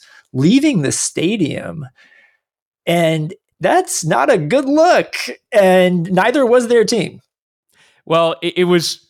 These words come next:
Speaker 2: sort of heartening on the day that was meant to be the celebration of Qatar, that they could buy as much as they want. Uh, I saw Barney Ronay of The Guardian write that the stadium was a tribute to human vanity.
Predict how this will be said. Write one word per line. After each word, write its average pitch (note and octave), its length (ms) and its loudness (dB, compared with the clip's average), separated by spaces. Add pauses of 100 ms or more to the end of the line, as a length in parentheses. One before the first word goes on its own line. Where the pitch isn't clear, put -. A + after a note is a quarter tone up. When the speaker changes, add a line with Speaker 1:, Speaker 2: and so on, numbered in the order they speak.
Speaker 2:
sort A#3 320 0
of G3 80 -2
heartening E3 420 -4
on C#3+ 80 -2
the C#3 80 -4
day C#3 240 0
that C3+ 140 0
was C3+ 240 -2
meant C3+ 240 -4
to C3+ 80 -10
be B2 240 -4
the A#2+ 160 -6
celebration B2 720 -4
of A#2 160 -6
Qatar, G#2+ 600 -2 (400)
that A#2+ 320 -4 (340)
they C3+ 80 -4
could D#3 180 -8
buy F#3 560 0 (320)
as C#3 220 -4
much G#3 240 -2
as D#3 100 -8
they D3+ 140 0
want. B2+ 500 -2 (460)
Uh, B2+ 180 -2
I C#3 80 0
saw D3 400 0
Barney D#3+ 320 -2
Ronay D#3 400 0
of C3+ 120 -6
The C#3 100 -4
Guardian C#3+ 580 -4 (260)
write C3 360 -2
that B2+ 320 0
the A#2+ 240 -10
stadium C#3+ 500 -2
was B2 220 -4
a A#2+ 100 -2
tribute D#3 520 -4
to C3 100 -4
human C#3+ 360 -4
vanity. B2+ 600 -2